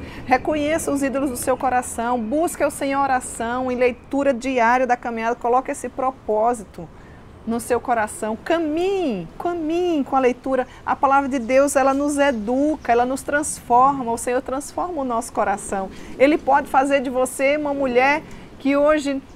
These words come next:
n-, não tem noção de quem é Jesus, ele pode fazer com que a sua graça chegue até você e você o reconheça como seu único e suficiente salva-, Salvador. E aquele coração que era,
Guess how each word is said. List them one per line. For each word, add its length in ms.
n-, 200
não 320
tem 160
noção 640
de 80
quem 240
é 120
Jesus, 560
ele 200
pode 400
fazer 320
com 120
que 120
a 40
sua 220
graça 320
chegue 300
até 240
você 480
e 80
você 300
o 60
reconheça 760
como 220
seu 200
único 280
e 40
suficiente 560
salva-, 280
Salvador. 880
E 100
aquele 320
coração 640
que 220
era, 320